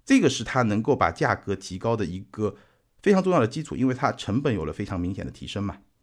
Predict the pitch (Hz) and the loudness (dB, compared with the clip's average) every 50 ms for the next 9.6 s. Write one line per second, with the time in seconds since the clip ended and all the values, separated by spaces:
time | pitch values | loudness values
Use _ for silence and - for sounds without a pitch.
0 | _ _ - 98 92 90 90 92 87 82 80 82 87 87 87 - - - 95 90 | _ _ -6 -2 -2 -2 -2 -2 -4 -4 -4 -6 -6 -8 -10 -12 -8 -8 -6 -4
1 | 82 82 - - _ - - - - _ _ 254 254 254 247 - - 233 220 - | -4 -6 -6 -12 _ -20 -20 -20 -20 _ _ 6 6 6 6 4 2 0 0 0
2 | - _ _ - _ - 262 247 208 - 131 101 110 123 - - 208 - - 190 | -6 _ _ -10 _ 8 8 10 10 8 6 4 4 2 0 -2 -2 0 2 4
3 | 208 208 156 135 - 170 175 175 151 104 107 107 - - 110 113 127 165 151 123 | 4 6 4 4 0 -2 0 0 2 2 0 -2 -2 -2 -2 0 2 2 2 0
4 | - - 127 117 117 107 123 123 123 - 175 151 156 165 160 190 - - - 92 | 0 -2 -4 -4 0 0 -2 0 0 2 2 2 2 0 -2 -6 -6 -4 -4 -4
5 | 87 - - - 220 220 214 - - 104 80 69 - - - 107 95 82 80 82 | -4 -4 -4 -2 0 0 0 0 0 -4 -4 -4 -6 -4 -4 -2 -2 -2 -4 -6
6 | - - 87 85 82 85 107 139 135 117 107 107 104 107 - _ _ _ _ _ | -6 -6 -6 -6 -6 -4 -2 0 0 2 2 0 -2 -4 -10 _ _ _ _ _
7 | _ _ _ _ _ _ _ _ _ _ _ _ - 110 123 98 85 80 73 - | _ _ _ _ _ _ _ _ _ _ _ _ 0 0 2 2 0 -2 -6 -10
8 | - - _ _ _ _ _ _ _ _ _ _ _ _ _ _ _ _ _ _ | -14 -20 _ _ _ _ _ _ _ _ _ _ _ _ _ _ _ _ _ _
9 | _ _ _ _ _ _ - 233 285 359 339 | _ _ _ _ _ _ 4 6 6 6 6